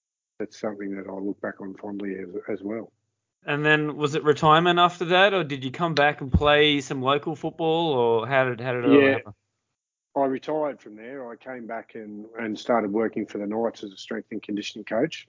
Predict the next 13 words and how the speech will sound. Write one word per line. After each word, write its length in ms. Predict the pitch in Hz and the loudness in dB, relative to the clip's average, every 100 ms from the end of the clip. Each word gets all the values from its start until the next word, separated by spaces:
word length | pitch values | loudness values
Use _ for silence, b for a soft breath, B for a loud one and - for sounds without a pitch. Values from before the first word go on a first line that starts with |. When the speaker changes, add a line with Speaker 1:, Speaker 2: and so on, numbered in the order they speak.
| - | -16
Speaker 1:
And 120 | 104 | -10
I, 20 | |
I 40 | 107 | -2
Speaker 2:
Right. 360 | 151 151 127 | 2 4 4
Speaker 1:
did 160 | 113 107 | 2 2
that 200 | 123 - | 0 0
for 60 | - | -14
three 360 | - 123 110 | -2 0 2
years. 260 | 113 175 202 | 2 0 0
Speaker 2:
Three 180 | 151 139 | 0 2
years, 440 | 135 131 107 92 | 4 4 2 -4
right, 340 | 120 123 98 - | 2 4 2 -2
yes. 380 | 117 104 - | -6 -6 -8